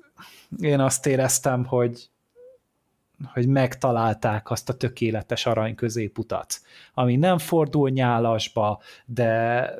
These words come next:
közben nem is lesz semmit mondó, hanem ez a, hogy be-, besz-, olvas a gondolataidban, és be is férkőzik a gondolataidba, és úgy suttog hozzád az egész, és tényleg a, a hideg futkosott a hátamon,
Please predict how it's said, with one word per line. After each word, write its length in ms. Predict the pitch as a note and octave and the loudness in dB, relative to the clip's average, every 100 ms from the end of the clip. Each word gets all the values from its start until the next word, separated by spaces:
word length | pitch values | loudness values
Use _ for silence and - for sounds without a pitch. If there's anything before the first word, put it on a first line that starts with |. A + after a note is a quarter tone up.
| G3+ - | -16 -6
közben 400 | C3 A2+ B2 B2 | -2 0 0 0
nem 180 | D3 | 2
is 480 | C#3+ C3+ - - - | 2 2 0 -2 -6
lesz 320 | - C#3 C3 - | -2 0 2 2
semmit 560 | - C3 B2 A#2+ - | 2 2 2 0 0
mondó, 640 | B2 A2+ A2+ A#2 A2+ G#2+ G#2+ - - - _ | 0 0 0 0 0 0 -4 -20 -20 -20 _
hanem 320 | - B2 A#2+ | -2 0 2
ez 200 | A#2+ A2 | 0 0
a, 480 | A#2 A2+ A2+ A#2 B2 _ _ _ _ _ _ _ _ - _ _ _ _ | 0 2 2 0 -2 _ _ _ _ _ _ _ _ -20 _ _ _ _
hogy 260 | B2+ C#3 | 0 0
be-, 300 | A#2+ D#3 D3 C3 | 2 2 2 0
besz-, 380 | D3+ - - - | 0 0 -8 -2
olvas 520 | F#3 E3+ C#3+ B2+ - | 2 4 4 0 0
a 60 | B2+ | 0
gondolataidban, 880 | C3+ C3 B2 A#2 - A#2 A2+ A#2 | 0 2 2 0 2 0 2 0
és 160 | A2+ A2 _ | 0 -2 _
be 140 | D#3+ | 0
is 340 | D3+ A2+ - - | 2 0 -4 -6
férkőzik 680 | - C#3+ B2+ A#2 A#2+ A2 A#2 | -4 0 0 0 -2 -2 -2
a 60 | A2 | 0
gondolataidba, 760 | G#2+ G#2 G#2+ G#2 - G#2 A2+ | 0 0 0 -2 -2 -4 -2
és 180 | A2+ - | -2 -2
úgy 220 | - A#2 | 0 0
suttog 460 | - A2+ - G2 - | 0 -4 -4 -6 -2
hozzád 500 | G#2 F#2+ G#2 G2 A2 | -4 -2 -2 -4 -4
az 180 | G#2+ A2 | -6 -4
egész, 400 | G2+ G#2 G#2 - | -4 -4 -6 -6
és 320 | G2+ - - - - - - - | -6 -6 -8 -12 -16 -16 -18 -16
tényleg 300 | - A#2+ A2+ | -2 0 2
a, 580 | A#2+ A2+ C3+ - - D#3 | 2 2 0 -2 0 2
a 60 | C3 | 2
hideg 320 | C3+ B2+ A#2+ | 2 0 0
futkosott 580 | - A#2 A2+ - A2+ - | -2 -4 -4 -4 -4 -4
a 60 | |
hátamon, 600 | G#2 G#2+ G2+ - G#2 - | -4 -4 -4 -6 -6 -8